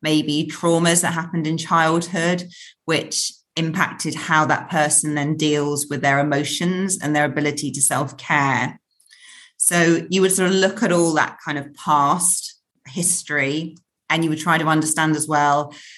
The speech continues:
why is this person perhaps feeling not good enough about themselves? So I guess underneath the binge eating disorder is low self-esteem, is not feeling good enough, not feeling worthy,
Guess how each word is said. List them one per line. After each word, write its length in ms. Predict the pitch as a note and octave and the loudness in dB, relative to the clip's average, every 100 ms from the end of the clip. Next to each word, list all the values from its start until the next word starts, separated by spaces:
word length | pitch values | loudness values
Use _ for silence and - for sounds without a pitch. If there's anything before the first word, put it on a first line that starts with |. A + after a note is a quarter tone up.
| - _ _ _ _ _ | -20 _ _ _ _ _
why 260 | E3+ F#3+ F#3 | 0 2 2
is 80 | |
this 140 | E3+ F3+ | 0 -2
person 320 | G3 E3+ E3+ | 0 0 0
perhaps 300 | F#3 - - | -2 -6 -8
feeling 580 | - F3+ F3+ D#3 D3+ D#3 | -2 0 2 2 0 0
not 280 | D3 D#3 - | -2 -6 -6
good 160 | D#3 | -2
enough 320 | D#3+ D#3+ - | 0 0 -2
about 280 | A3 B3+ A3 | 0 0 2
themselves? 520 | A#3+ B3+ C4 C4 C4 | 0 2 2 2 0
So 60 | B3+ | -2
I 60 | A3+ | -2
guess 160 | A#3+ | 0
underneath 560 | G3 F#3+ F#3 F#3 F3 F3 | 0 0 0 0 -2 -4
the 40 | |
binge 240 | E3 D3+ D3+ | -4 -4 -4
eating 280 | D3 D#3 | -4 -4
disorder 720 | C#3 C#3 D#3 D3 C#3 C3+ B2+ - E3+ | -2 -2 -2 -2 0 0 0 -2 -2
is 300 | D#3+ - - | 0 0 -2
low 160 | C#3 C3+ | -6 -2
self-esteem, 960 | - B2+ C3+ B2+ - E3+ E3 E3 D#3+ | -4 -4 -8 -6 -2 2 2 2 -2
is 220 | - D#3 | -2 -2
not 180 | D3 C3+ | -2 -4
feeling 280 | - C#3 F3 | -2 -2 0
good 160 | E3+ D#3+ | 2 2
enough, 340 | D#3 D3+ - | 2 0 -2
not 160 | D#3+ - | -8 -2
feeling 640 | D#3+ D3+ D3+ D3+ D3+ D3 | 0 2 2 0 -2 -2
worthy, 880 | E3 D#3 D#3 D#3 D#3 D3+ D3+ D3+ | 2 4 2 2 0 0 0 -4